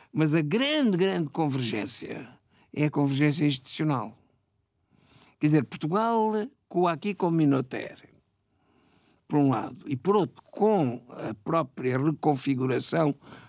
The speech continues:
do quadro legal europeu nos mais diversos sentidos, Portugal,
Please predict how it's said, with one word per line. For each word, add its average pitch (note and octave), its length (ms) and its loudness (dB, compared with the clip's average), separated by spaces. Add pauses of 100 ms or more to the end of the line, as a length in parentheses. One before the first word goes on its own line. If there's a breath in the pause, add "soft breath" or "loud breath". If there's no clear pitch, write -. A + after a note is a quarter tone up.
(200 loud breath)
do C3 140 0
quadro C#3 400 0
legal B2+ 480 0
europeu C3 580 0
nos B2+ 240 0
mais D#3 240 2
diversos B2+ 360 -2
sentidos, B2+ 640 -2 (580 loud breath)
Portugal, E3+ 480 0